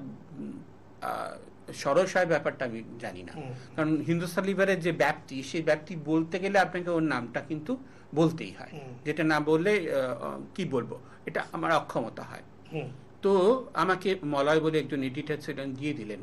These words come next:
Speaker 1: বললেন,
Speaker 2: হুম।
Speaker 1: আহ, সাড়ে পাঁচটা অবধি সময়, কালকেও সময় সাড়ে পাঁচটা
Speaker 2: হুম।
Speaker 1: অবধি, আমি পরের দিন যাবে, আহ, আমাকে, আহ, তুমি এটা edit করে, voice over করে, আহ, আমার, আহ, কাজটা হলো ডিরেকশনের কাজটা, আমি কিচ্ছু দেখব না,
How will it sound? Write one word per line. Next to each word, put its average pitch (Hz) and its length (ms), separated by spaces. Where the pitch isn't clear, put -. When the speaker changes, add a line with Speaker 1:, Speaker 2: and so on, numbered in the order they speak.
Speaker 1:
বললেন, 131 280
Speaker 2:
হুম। 135 120
Speaker 1:
আহ, 131 140
সাড়ে 135 140
পাঁচটা 147 300
অবধি 143 180
সময়, 135 320
কালকেও 123 340
সময় 151 280
সাড়ে 135 180
পাঁচটা 135 240
Speaker 2:
হুম। 151 80
Speaker 1:
অবধি, 131 200
আমি 127 200
পরের 127 220
দিন 135 160
যাবে, 123 260
আহ, 69 260
আমাকে, 170 480
আহ, 131 340
তুমি 190 300
এটা 156 400
edit 147 340
করে, 220 360
voice 147 340
over 185 240
করে, 185 340
আহ, - 280
আমার, 185 240
আহ, 185 240
কাজটা 165 360
হলো 202 180
ডিরেকশনের 147 640
কাজটা, - 360
আমি 220 220
কিচ্ছু 233 400
দেখব 127 300
না, 104 120